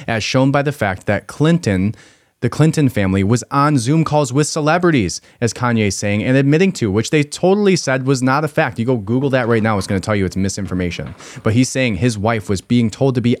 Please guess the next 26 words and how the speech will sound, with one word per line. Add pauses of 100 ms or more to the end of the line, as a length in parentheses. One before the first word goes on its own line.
on
Zoom
calls. (360)
And
then
you
look
at
who
actually
controls,
you
know,
who,
who
was
the (320)
manager
of (100)
the
Kardashians,
who
was
the
manager (280)
of,